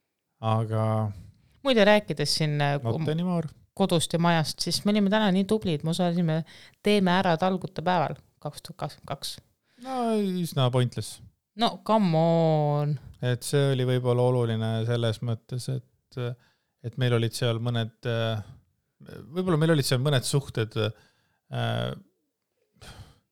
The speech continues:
Speaker 1: mingite inimestega suhted sassi läinud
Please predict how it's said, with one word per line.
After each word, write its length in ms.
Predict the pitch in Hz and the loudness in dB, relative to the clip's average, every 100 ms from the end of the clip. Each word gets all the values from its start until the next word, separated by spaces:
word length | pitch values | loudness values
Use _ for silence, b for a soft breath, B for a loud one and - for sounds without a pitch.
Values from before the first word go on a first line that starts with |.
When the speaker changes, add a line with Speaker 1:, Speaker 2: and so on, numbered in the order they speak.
| _ _ _ _ _ | _ _ _ _ _
Speaker 1:
mingite 400 | 131 160 147 - | -2 0 0 0
inimestega 520 | 147 131 110 - 117 113 | 2 2 0 -2 -2 0
suhted 460 | 147 147 - 120 | 0 -2 -4 -4
sassi 400 | - 147 - 135 | 4 4 4 2
läinud 540 | 127 156 185 165 175 | 4 4 4 4 2